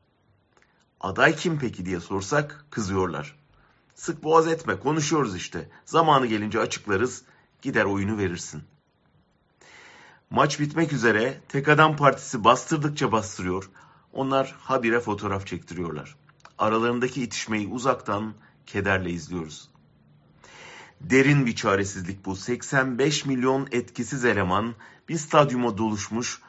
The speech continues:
hayatının gidişatını belirleyecek sekiz on kişinin maçını izliyor. Ya kaybedersek? Onlar bir şekilde hayatlarına devam eder. Biz edemeyiz. Açız, hapisteyiz, sürgünüz, yoksuluz,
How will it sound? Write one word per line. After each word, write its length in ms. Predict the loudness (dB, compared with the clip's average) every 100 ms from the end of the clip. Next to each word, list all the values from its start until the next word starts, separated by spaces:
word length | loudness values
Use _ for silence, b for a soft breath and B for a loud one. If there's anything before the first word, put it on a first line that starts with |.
| B
hayatının 580 | 4 6 6 2 -2 -2
gidişatını 640 | -4 -2 0 0 0 -2
belirleyecek 580 | 0 -2 -2 -4 -6 -6
sekiz 340 | -8 -8 -4
on 160 | -2 -2
kişinin 360 | -6 -6 -4
maçını 400 | -2 -4 -4 -4
izliyor. 480 | -4 -4 -6 -8 -12 _ _ _ _ _ _ _ _ _ B B B B B 0
Ya 140 | 2
kaybedersek? 920 | 6 8 8 6 4 2 -4 -4 -18 _ _ _ _ _ _ -20 -6
Onlar 380 | -2 4 2
bir 40 | 2
şekilde 360 | -4 -4 -4
hayatlarına 540 | 0 0 0 -2 -2 0
devam 300 | 2 4 2
eder. 300 | -2 -6 -8 -4
Biz 340 | -4 -4 -16 _ _ -6
edemeyiz. 600 | -4 -4 -6 -10 -16 -20 b _
Açız, 460 | -2 -2 -8 -12 -18 b b
hapisteyiz, 600 | -10 -10 -10 -2 0 0
sürgünüz, 640 | -6 -6 -4 -2 -4 -4 -2
yoksuluz, 600 | -2 -2 -6 -4 -4